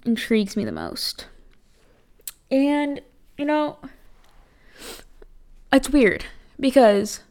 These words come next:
like, when I think about myself and my philosophies and my life and all this stuff,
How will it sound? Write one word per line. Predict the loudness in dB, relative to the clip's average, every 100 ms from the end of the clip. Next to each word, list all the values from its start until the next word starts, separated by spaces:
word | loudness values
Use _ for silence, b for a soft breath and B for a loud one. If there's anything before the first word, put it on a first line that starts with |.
| _ _ _ _ _ _ _ -20 -20 _ 0
like, | 4 4 2
when | 2 2
I | 2
think | 2
about | 2 2
myself | 0 0 -2
and | 0
my | 0
philosophies | 0 0 2 2 -2 -6 -6 -4
and | -2
my | -2
life | 0 0 0
and | -2
all | -4
this | -4
stuff, | -4 -6 -6